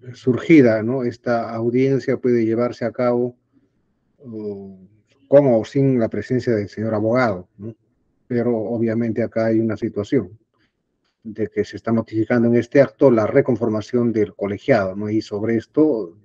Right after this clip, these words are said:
obviamente, la defensa técnica debe pronunciarse, así como lo ha hecho el Ministerio Público. En,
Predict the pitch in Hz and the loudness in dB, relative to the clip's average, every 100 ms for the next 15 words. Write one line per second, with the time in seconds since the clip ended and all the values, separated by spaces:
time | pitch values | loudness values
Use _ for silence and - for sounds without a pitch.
0 | _ 110 107 107 104 110 101 - 107 104 | _ -6 -4 -2 -4 -2 -4 -4 -8 -8
1 | 123 110 120 113 127 131 - 101 92 113 | -4 0 0 2 0 0 -8 -18 -6 -2
2 | 110 101 101 98 127 117 113 - 113 107 | -2 -4 -6 -2 0 0 -4 -4 -2 0
3 | 104 107 107 101 95 - 104 101 120 98 | 0 -2 -4 -4 -6 -6 -6 -2 -2 -2
4 | 92 - _ _ _ _ _ _ _ _ | -8 -16 _ _ _ _ _ _ _ _
5 | _ _ _ _ _ - 123 110 104 101 | _ _ _ _ _ -6 -2 0 0 -2
6 | 107 | -4